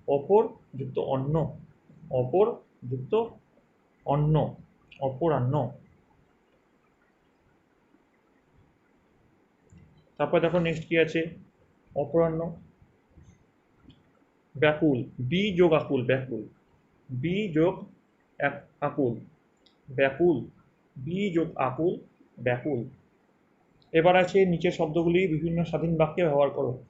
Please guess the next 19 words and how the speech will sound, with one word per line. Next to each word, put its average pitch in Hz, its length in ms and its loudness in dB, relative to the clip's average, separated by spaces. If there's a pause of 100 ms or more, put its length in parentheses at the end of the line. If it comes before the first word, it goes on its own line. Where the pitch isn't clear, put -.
(340)
বাক্য 151 260 0
রচনা 139 240 0
mainly 117 340 -4
করতে 113 200 -8
বলেছে। 113 280 -6 (520)
দেখো 156 440 2 (200)
হৈ 170 160 8
হৈ 180 200 6
আছে 170 160 4
প্রথমে, 165 380 -2 (500)
হৈ 175 120 6
হৈ 185 180 6
দিয়ে 175 160 2
কি 170 100 -4
লিখবে? 170 420 0 (640)
হৈ 165 160 8
হৈ 180 120 6
দিয়ে 175 140 4
লিখবে 170 340 2